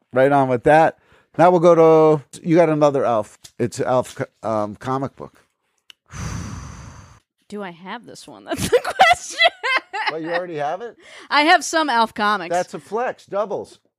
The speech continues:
Speaker 1: You pile 'em up. It's like I got my, got five copies of Jaws,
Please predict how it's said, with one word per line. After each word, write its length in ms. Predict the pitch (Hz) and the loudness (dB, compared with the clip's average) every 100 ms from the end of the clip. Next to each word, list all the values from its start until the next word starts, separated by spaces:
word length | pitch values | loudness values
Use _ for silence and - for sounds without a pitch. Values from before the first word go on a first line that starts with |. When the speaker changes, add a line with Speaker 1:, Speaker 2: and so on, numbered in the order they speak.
| _ _ | _ _
Speaker 1:
You 80 | 143 | -14
pile 420 | 143 156 170 175 175 | -6 0 4 4 2
'em 100 | 190 | 0
up. 280 | 196 - _ | -4 -6 _
It's 100 | - | -10
like 100 | 165 | -2
I 80 | 165 | 2
got 220 | 175 156 | 2 0
my, 180 | 160 156 | -4 -2
got 220 | 156 143 | -2 -4
five 320 | - 170 175 | 0 0 0
copies 480 | - 170 170 170 135 | -2 -2 -2 -6 -6
of 180 | 151 127 | -8 -8
Jaws, 580 | - 151 160 165 - | -2 2 2 0 -2